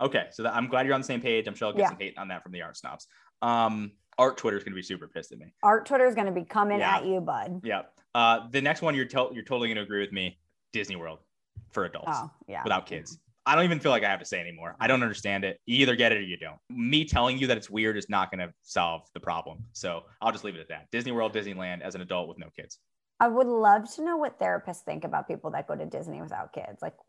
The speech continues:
Speaker 2: what is it about your childhood that you're trying to capture? There's something there, right?
Speaker 1: Yeah, 'cause people be like, "Oh, you could drink around the world." It's like, yeah, or I could just go to Italy and literally drink around the world. <laughs> Like, I,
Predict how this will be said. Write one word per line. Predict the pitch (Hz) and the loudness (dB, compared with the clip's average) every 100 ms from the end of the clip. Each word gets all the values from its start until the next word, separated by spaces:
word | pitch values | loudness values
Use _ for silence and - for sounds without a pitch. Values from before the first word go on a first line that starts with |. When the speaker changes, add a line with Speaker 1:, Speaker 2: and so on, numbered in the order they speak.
| - | -12
Speaker 2:
what | 190 190 214 | 0 4 4
is | 262 | 4
it | |
about | 254 254 | 4 4
your | 190 | 2
childhood | 196 180 160 160 180 - 165 | -2 2 2 0 -2 -4 -4
that | 160 | -8
you're | 185 180 | -8 -6
trying | - - | -6 -6
to | 175 | -8
capture? | - - - - | -6 -8 -8 -4
There's | 220 226 | -4 0
something | 247 247 220 | 0 0 -2
there, | 165 - - 196 _ | -2 -4 -4 -8 _
right? | 156 151 185 233 _ _ _ _ - | -4 -2 -2 -4 _ _ _ _ -6
Speaker 1:
Yeah, | 151 180 | 0 0
'cause | - - | -2 -6
people | 147 | 0
be | 123 | 0
like, | 123 | 2
"Oh, | |
you | 127 | -2
could | 123 | -2
drink | 123 120 | -4 -4
around | 120 113 | -4 -4
the | 95 | -4
world." | 95 104 107 | -4 -2 -4
It's | 101 | -6
like, | 104 95 _ _ _ _ | -8 -10 _ _ _ _
yeah, | 175 170 135 | -4 -4 -2
or | 127 | -2
I | |
could | 135 | -2
just | 135 - - | -10 -18 -12
go | 92 | -10
to | 85 | -8
Italy | 92 85 76 85 | -8 -10 -14 -16
and | 85 87 | -12 -8
literally | 95 85 80 | -6 -8 -10
drink | 78 78 | -14 -10
around | 78 78 | -8 -6
the | |
world. | 87 80 - | -2 -2 4
<laughs> | 185 - - 196 | 4 6 6 6
Like, | 151 - | 6 4
I, | 110 | 0